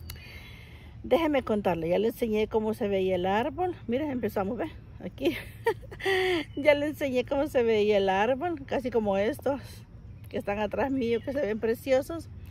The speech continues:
Pues resulta, ¿verdad? Que yo le, le he comentado que en mi niñez nosotros vivimos con mi abuelo, ¿verdad?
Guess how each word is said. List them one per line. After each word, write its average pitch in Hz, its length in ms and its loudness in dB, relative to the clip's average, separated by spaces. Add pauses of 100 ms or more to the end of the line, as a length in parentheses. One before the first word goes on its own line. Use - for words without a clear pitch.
(520)
Pues 247 140 8
resulta, 277 580 2
¿verdad? 190 480 0
Que 226 80 -4
yo 208 100 6
le, 208 220 6
le 202 140 4
he 202 40 2
comentado 233 800 0 (380)
que 196 460 2 (1040)
en 233 140 2
mi 254 80 4
niñez 269 600 -2
nosotros 208 320 -4
vivimos 208 340 2
con 175 200 -2
mi 185 100 0
abuelo, 226 520 -2 (120)
¿verdad? 190 340 -2